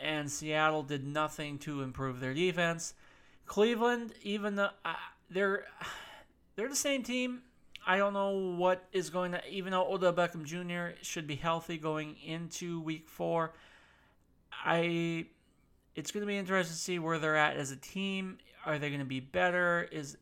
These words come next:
Baker Mayfield gonna be any different? But, uh, if the Vikings are any better, it should be a,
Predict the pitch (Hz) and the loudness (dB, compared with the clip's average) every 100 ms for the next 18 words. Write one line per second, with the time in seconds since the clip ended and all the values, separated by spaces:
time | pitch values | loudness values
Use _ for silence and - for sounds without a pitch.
0 | _ 156 151 139 131 151 151 - 156 156 | _ -4 -2 -4 -2 -2 -4 -4 -4 -4
1 | 143 147 139 139 139 135 127 131 - 185 | -4 -4 -2 -4 -4 -6 -6 -10 -4 -2
2 | 180 185 175 170 - - - - - _ | -2 -2 -4 -4 -12 -20 -20 -20 -20 _
3 | 147 151 147 143 143 151 143 143 135 135 | -4 2 4 4 2 2 4 2 0 0
4 | 151 151 147 160 147 156 147 147 139 147 | 2 2 0 -4 -4 -4 -2 -4 0 0
5 | 143 143 139 151 135 135 135 131 131 131 | 2 0 -2 -6 -4 -4 -4 -4 -4 -2
6 | 131 131 | -4 -6